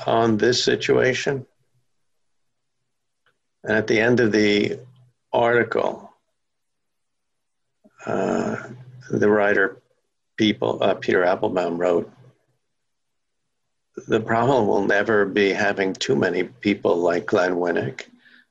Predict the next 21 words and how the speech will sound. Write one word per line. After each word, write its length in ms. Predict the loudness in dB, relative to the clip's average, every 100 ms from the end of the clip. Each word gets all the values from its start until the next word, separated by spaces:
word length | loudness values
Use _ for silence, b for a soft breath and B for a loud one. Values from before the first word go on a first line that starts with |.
| _
It 180 | -2 2
will 140 | 2
be 140 | 2 0
having 340 | 0 0 0
enough." 500 | 0 0 -2 -8 -20 _ _ _ _ _ _ _ _ _ _ _ _ _ _ _ _ _ -6
And 300 | -2 0 2
that 200 | 2 2
was 180 | 2
right. 420 | 2 2 2 -2 -6 -2
I 80 | 0
mean, 180 | 2 4
here 180 | 4
was 240 | 4 4 2
the 140 | 2
D 240 | 4 4 4
O 100 | 2
J 600 | 2 2 4 2 -2 -10 _ _ _ _ _ -2
discouraging 800 | 0 0 0 2 2 0 -4 -6
such 360 | -4 -4 -4 -2
service. 600 | 0 -2 -4 -8 -10 -10 b b b b b _ _ -20 -8
Um, 560 | -2 -2 -2 -4 -8